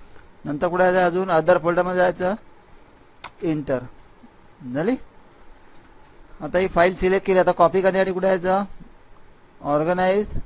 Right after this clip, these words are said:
कुठे जायचं आहे? कॉपी. बघा केलं फाईल कॉपी. आता कॉपी करून झाल्यानंतर कुठं टाकायचं आहे? होममध्ये जायचं आहे ना?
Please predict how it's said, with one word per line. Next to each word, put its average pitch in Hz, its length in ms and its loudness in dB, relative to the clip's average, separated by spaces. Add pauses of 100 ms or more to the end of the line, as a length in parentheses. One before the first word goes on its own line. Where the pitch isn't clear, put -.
(1700)
कुठे 165 140 -2
जायचं 175 260 2
आहे? 196 80 0
कॉपी. 156 400 0 (1200)
बघा 127 160 -10 (120)
केलं 180 160 0
फाईल 185 200 4
कॉपी. 185 340 0 (2000)
आता 156 180 -4
कॉपी 190 280 4
करून 202 140 0
झाल्यानंतर 202 300 0
कुठं 202 160 2
टाकायचं 202 280 2
आहे? 202 160 2 (1300)
होममध्ये 196 340 2
जायचं 185 220 4
आहे 196 40 0
ना? 302 120 0